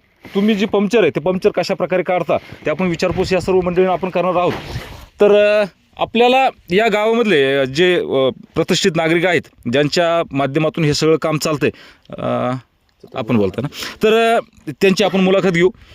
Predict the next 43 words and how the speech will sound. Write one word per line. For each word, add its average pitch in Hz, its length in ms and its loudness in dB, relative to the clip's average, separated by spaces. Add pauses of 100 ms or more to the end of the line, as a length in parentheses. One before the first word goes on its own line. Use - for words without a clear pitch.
(240)
आणि 190 280 2
या 226 360 0
मुलाखतीच्या 196 440 0
माध्यमातून 202 380 0
तुम्हालासुद्धा 202 500 0
आव्हान 196 240 2
आहे, 180 120 -4 (100)
तुमच्या 190 240 2
गावातसुद्धा 202 560 0
जर 190 140 0
अशी 190 180 0
टीम 196 220 0
असेल 202 240 0 (260)
तर 160 60 0
नक्कीच 180 320 0
पुढं 254 220 2
या. 190 180 2 (560)
आपण 233 400 0
पुढं 208 300 2
आल्यानंतर 214 440 2
आपल्या 208 320 0
पिढीसाठी 226 380 2
आपण 196 200 0
करणार, 160 440 0
काम 151 160 -2
करणार 139 260 0
आहोत. 113 140 0 (400)
कारण 175 140 2
की 185 60 0
मानवजात 190 560 2
एकच 175 320 0
आहे, 135 300 -6
जग 180 300 2
एकच 214 380 2
आहे, 196 80 2 (240)
पृथ्वीहून 202 480 2
अजून 196 280 0
आपण 208 260 0
दृष्टी 185 440 -2
कुठेही 196 340 2
शोधलेली 156 420 2
नाही 131 200 2
आहे. 95 40 -2